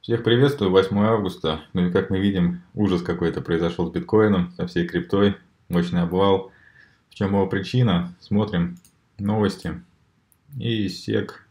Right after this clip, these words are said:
э, сделал официальное заявление, что биткоин И Ти Эф биржи Ц Б У Е переносится. Причём переносится на довольно далёкую дату, тридцатое сентября. Они решат,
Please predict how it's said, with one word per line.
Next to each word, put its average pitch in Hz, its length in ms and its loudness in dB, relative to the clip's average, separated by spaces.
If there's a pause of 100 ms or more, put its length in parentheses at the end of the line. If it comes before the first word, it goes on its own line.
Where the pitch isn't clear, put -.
(180)
э, 87 320 -2
сделал 92 320 4
официальное 92 420 0
заявление, 95 540 2
что 85 340 -4
биткоин 87 440 2
И 87 40 6
Ти 101 200 0
Эф 104 140 -2
биржи 87 280 0
Ц - 160 -6
Б 87 100 0
У 87 80 4
Е 98 320 0 (1400)
переносится. 92 880 0 (180)
Причём 90 300 -6
переносится 92 560 -2
на 90 140 0
довольно 90 440 2
далёкую 90 460 -2
дату, 101 400 -2 (400)
тридцатое 92 480 0
сентября. 87 760 -2 (100)
Они 82 240 -6
решат, 98 460 -4